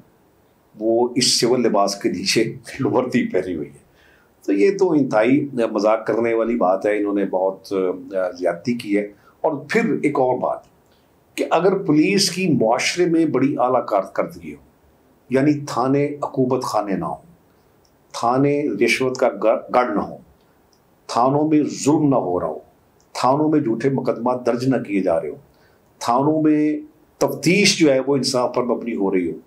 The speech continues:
तो फिर तो पुलिस यानी अपना फ़र्ज़ दयानतदारी से अदा कर रही हो, तो फिर भी उन्हें खराज तहसीन पेश करने के लिए इस वर्दी पहनकर, आ, उनसे इज़हार यकजहती किया जा सकता है।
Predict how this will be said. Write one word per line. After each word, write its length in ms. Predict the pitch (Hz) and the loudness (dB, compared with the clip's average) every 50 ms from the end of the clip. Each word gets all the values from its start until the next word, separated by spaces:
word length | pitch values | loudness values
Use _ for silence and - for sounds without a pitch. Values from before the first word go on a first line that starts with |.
| _ _ _ _ _ _ _ _ _ _ - | _ _ _ _ _ _ _ _ _ _ -2
तो 160 | 156 139 - 143 | -2 -2 0 2
फिर 140 | - 160 139 | 0 0 0
तो 340 | - 156 165 170 - - - | 2 0 0 0 0 -2 0
पुलिस 400 | - 147 151 175 180 143 - - | 2 2 4 4 2 0 0 0
यानी 140 | 165 160 156 | 0 2 2
अपना 320 | 147 131 127 - 139 143 135 | 2 0 0 0 -2 -2 -2
फ़र्ज़ 460 | 139 - - 139 143 139 127 - - | -2 -2 -2 0 0 0 0 -2 -8
दयानतदारी 640 | - - 110 107 110 123 127 131 123 120 107 110 120 | -2 0 2 2 4 4 2 0 2 2 0 0 0
से 160 | 120 - - 117 | -2 -2 -2 0
अदा 160 | 101 98 95 | 2 2 0
कर 180 | 95 - 98 | 0 -2 -6
रही 180 | 92 95 104 98 | -4 -2 -2 0
हो, 180 | 92 92 101 - _ _ _ _ _ - | 0 -2 -2 -6 _ _ _ _ _ -2
तो 160 | - - - - | -2 -2 0 0
फिर 120 | 135 139 | 0 0
भी 140 | 139 135 143 | 2 2 2
उन्हें 220 | 143 139 139 135 135 | 2 2 2 0 -2
खराज 240 | 123 120 117 113 | 0 0 2 2
तहसीन 460 | 117 120 117 120 107 - - 117 113 110 | 0 -2 -2 -2 -2 -2 -4 -6 -6 -4
पेश 220 | - 113 104 - | -2 -2 -4 -2
करने 280 | - - 107 107 107 104 | -2 -4 -4 -2 -4 -6
के 120 | 107 104 | -4 -4
लिए 280 | 101 101 104 101 101 - - _ _ _ _ _ _ - | -4 -2 -4 -4 -6 -10 -18 _ _ _ _ _ _ -2
इस 280 | - 120 - - 131 117 | 0 0 0 -2 -4 -2
वर्दी 280 | 113 107 98 98 120 120 | -2 -2 -2 0 -2 0
पहनकर, 640 | 120 117 113 110 107 104 113 107 104 95 - - - _ _ _ _ _ _ - | 2 0 0 0 0 -2 0 0 0 0 -4 -8 -12 _ _ _ _ _ _ -2
आ, 120 | 101 98 98 | 0 0 0
उनसे 400 | - - 113 104 101 - 120 104 | 0 -2 -4 -6 -6 -2 -2 0
इज़हार 220 | 95 98 95 98 | 2 2 2 2
यकजहती 480 | 104 98 104 101 - - 98 - - - | 0 0 -2 -4 -2 -4 -4 -4 -4 -8
किया 240 | - - 98 101 98 | -8 -2 0 2 2
जा 100 | 98 92 | 2 0
सकता 300 | - - - _ - 185 | -2 -6 -12 _ -4 -4
है। 100 | 185 | -4